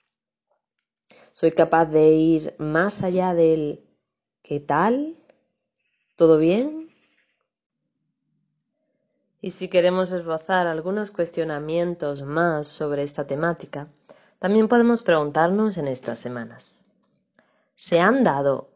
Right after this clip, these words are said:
o vienen dando pérdidas y sacrificios en mis relaciones? ¿De quién me he desconectado o separado? ¿Qué cambios puedo notar en mis vínculos desde mi paso por el inframundo?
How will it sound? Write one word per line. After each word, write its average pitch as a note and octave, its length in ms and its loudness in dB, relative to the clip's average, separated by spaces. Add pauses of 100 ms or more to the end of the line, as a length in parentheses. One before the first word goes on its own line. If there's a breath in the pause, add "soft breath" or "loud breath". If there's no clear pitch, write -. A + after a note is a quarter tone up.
(140)
o D3+ 180 0
vienen D#3+ 480 0
dando D#3+ 720 0
pérdidas E3+ 840 4
y C3+ 100 -12
sacrificios C#3 800 -8
en C3 100 -4
mis B2 120 -6
relaciones? C#3+ 720 -10 (920)
¿De D3 300 -2
quién F#3+ 420 2
me C#3+ 200 -2
he D3+ 60 -2
desconectado C#3 1300 -2
o C#3 100 -10
separado? A#2 540 -16 (1300)
¿Qué D3 140 -8
cambios F#3 760 4
puedo E3 260 4
notar D#3 340 2
en D#3+ 140 0
mis C#3 260 -4
vínculos F3+ 640 0
desde D3 300 -6
mi C3 120 -8
paso E3+ 460 -4
por C#3 120 -8
el B2 140 -4
inframundo? C3 640 -10